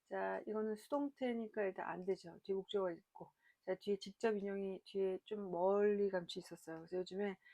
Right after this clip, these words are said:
팔 식스의 시제 문제가 단서가 좀 거리가 점점 좀 멀어지고 있는 게 좀 추세인 것 같습니다. "We are delighted to have," 이 사람을 갖게 돼서 in our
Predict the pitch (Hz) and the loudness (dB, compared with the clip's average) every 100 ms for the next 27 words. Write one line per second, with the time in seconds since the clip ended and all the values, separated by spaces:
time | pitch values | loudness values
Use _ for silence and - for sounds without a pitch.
0 | - _ 247 240 240 - - 208 208 - | -20 _ -6 -4 -8 -10 0 2 2 0
1 | 254 233 214 208 190 185 226 285 - _ | -2 -2 -2 -2 -2 0 -2 -4 -14 _
2 | - 190 196 190 190 185 185 - _ - | -10 -4 0 0 -2 -8 -8 -12 _ 2
3 | 190 196 185 190 185 185 180 165 185 190 | 6 6 4 -2 -6 -6 -6 2 2 2
4 | 190 175 180 175 175 - 180 - 180 - | -2 -4 -8 -10 -12 -10 -12 -12 -14 -8
5 | 247 226 185 160 185 175 170 170 - - | -6 -4 -6 -8 -10 -10 -10 -12 -16 -20
6 | - - 220 196 208 208 214 214 214 - | -6 8 8 8 4 6 4 0 -4 -4
7 | 208 190 185 196 202 202 208 202 196 220 | -4 0 -2 -2 -6 -6 -4 -2 -2 -2
8 | 247 240 - - 185 175 175 190 190 190 | -4 -4 -10 -6 -4 -4 -8 -10 -6 -4